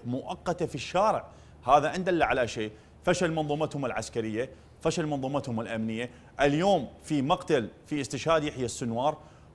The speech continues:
هم كانوا متفاجئين بوجود على خط الجبهة الشهيد يحيى السنوار وهو حاملًا لسلاحه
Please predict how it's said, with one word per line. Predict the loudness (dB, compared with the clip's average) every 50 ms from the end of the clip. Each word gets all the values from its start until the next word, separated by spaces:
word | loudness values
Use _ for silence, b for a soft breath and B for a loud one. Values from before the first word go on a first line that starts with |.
| B -4 0
هم | 0 0 0
كانوا | 0 -4 -2 -2 0 0 -2 -2
متفاجئين | -4 -4 -4 -6 -4 0 4 4 4 4 4 0 -4 -2 0 0 0 2 2 2
بوجود | 2 2 2 2 2 0 2 4 6 6 6 6 4 2 -6 -18 -20 -20 -20 -20 -20 -10 -2
على | 0 2 4 4 2
خط | 2 0 -2 -2 -2 -6
الجبهة | -4 0 4 4 4 4 4 0 -2 -2 -4 -6 -12 -20 -14 -8 -4
الشهيد | -4 -4 -2 -2 -2 -2 -2
يحيى | -4 -4 -4 -2
السنوار | -2 -2 -4 -4 -4 -2 0 0 0 0
وهو | 0 0 0 0 -2
حاملًا | -2 -2 -2 -2 -2 -2 -4 -6 -6
لسلاحه | -8 -8 -8 -8 -6 -4 0 2 2 2 0 -2 -6 -10 -14 -12